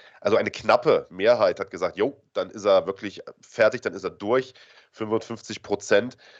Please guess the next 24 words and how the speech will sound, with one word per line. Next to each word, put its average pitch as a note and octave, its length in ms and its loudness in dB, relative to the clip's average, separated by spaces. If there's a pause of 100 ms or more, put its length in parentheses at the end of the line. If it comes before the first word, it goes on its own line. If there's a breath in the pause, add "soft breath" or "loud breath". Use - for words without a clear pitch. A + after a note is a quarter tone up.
fünfundvierzig G#2 680 -4
Prozent G2 400 0
haben F#2 140 2
gesagt, F#2 260 0
"Nein, G2 300 2
er G2 100 -2
kann G2+ 240 -2
dann F#2+ 140 2
immer G#2 200 -2
noch F#2+ 200 -4
kämpfen." G2 400 -4
Und D#2+ 120 -8
ich - 120 -16
würd G2 160 -6
mir G#2 80 -6
vielleicht F#2 340 0
mal F#2+ 120 4
einen F#2 180 -4
Kommentar G#2 440 2
so F#2 80 -4
ein F#2 40 -10
bisschen F#2 220 -16
beispielhaft - 540 -2
raussuchen. G#2 440 0